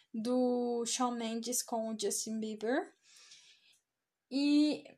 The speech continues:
é engraçado, né? O título dela, Monster, monstro, né? E ela me chamou muita atenção e eu queria conversar com vocês sobre algumas coisas, assim, que eu tenho pensado muito. No estudo de jovens, a gente tem conversado bastante sobre essas coisas.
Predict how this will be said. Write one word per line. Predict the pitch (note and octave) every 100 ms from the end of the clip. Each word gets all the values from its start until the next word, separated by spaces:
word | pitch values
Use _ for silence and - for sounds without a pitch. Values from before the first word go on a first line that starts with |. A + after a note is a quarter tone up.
| _
é | G#3
engraçado, | G3+ G3+ G3+ A3+ C4 A#3 G#3
né? | G3+
O | G#3+
título | - A3+ G#3
dela, | G#3+ A3+
Monster, | A3+ G3+ G#3+ G#3+ - B3+ A#3
monstro, | A#3 A3 A3 A3 G#3 - G3+ F#3+ G3 _ _ _ _ _ _
né? | A3 A3 B3+ - - - - _ -
E | D4
ela | E4
me | E4+
chamou | F4 F4 F4
muita | F4+
atenção | F4+ E4 E4
e | D#4+
eu |
queria | D#4+ E4 E4+ - _
conversar | - G4 A4 G4+ G4+ F4 D#4+
com | C#4
vocês | C4 B3+ C4+
sobre | C4+ C#4
algumas | C#4 C#4+ D4
coisas, | - B3+ B3+ B3 A#3
assim, | A#3 - C4 C4+
que | C#4
eu |
tenho | C4+ C#4+ C4+
pensado | C#4 C4 C4 B3 A#3
muito. | G#3+ A#3 A#3+ B3
No | A#3+
estudo | B3 - B3+ A#3+
de | A#3+
jovens, | A#3 A3 A3 A3+
a | A3+
gente | A3+ A3
tem | - A3
conversado | A3 G#3+ G#3+ A3 G#3
bastante | G#3+ G#3+ A3 G#3+
sobre | - G#3+
essas | G#3 G#3 -
coisas. | - A#3 A3+ A3 A3 A3+ -